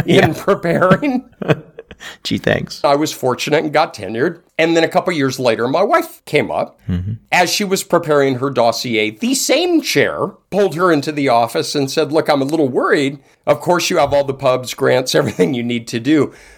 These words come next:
Speaker 1: but you have a string of sole-authored papers, but very few collaborative papers, and
Speaker 2: Mm-hmm.
Speaker 1: I'm worried about this."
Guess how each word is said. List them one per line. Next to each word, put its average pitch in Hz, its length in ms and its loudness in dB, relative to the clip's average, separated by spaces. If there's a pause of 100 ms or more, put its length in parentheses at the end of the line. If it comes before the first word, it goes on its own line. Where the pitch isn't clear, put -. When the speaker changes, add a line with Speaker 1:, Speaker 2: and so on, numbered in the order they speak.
Speaker 1:
but 151 180 -4
you 156 160 -2
have 156 200 -2
a 147 60 -2
string 190 460 -4
of 147 120 -4
sole-authored 147 800 -2
papers, 135 640 -6 (120)
but 165 200 2
very 208 360 2
few 165 280 -4
collaborative 135 680 0
papers, 117 420 0
and 127 100 6
Speaker 2:
Mm-hmm. 135 140 4
Speaker 1:
I'm 123 40 -4
worried 160 380 2
about 113 300 0
this." 95 340 -8